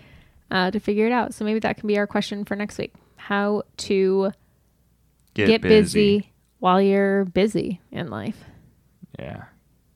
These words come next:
Speaker 1: Yeah.
Speaker 2: Babe, I'm so tired.
Speaker 1: Me too. Let's go to bed.
Speaker 2: Okay.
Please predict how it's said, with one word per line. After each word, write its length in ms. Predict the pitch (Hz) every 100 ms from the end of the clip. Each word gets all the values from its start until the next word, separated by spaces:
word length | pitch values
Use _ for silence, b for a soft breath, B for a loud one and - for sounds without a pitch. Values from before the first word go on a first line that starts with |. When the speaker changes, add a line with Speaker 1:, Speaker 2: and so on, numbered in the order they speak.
| _ _ _ _ _
Speaker 1:
Yeah. 520 | - - 226 240 247 247 _ _ _ _ _ _ _ _ _ _ _ _ _ - _
Speaker 2:
Babe, 160 | 120 113
I'm 140 | 123
so 260 | - 117 113
tired. 500 | - - 82 82 85 - 226
Speaker 1:
Me 140 | 226
too. 160 | 208 220
Let's 200 | 220 -
go 140 | -
to 60 | 233
bed. 260 | - 233 214 _ -
Speaker 2:
Okay. 240 | 110 -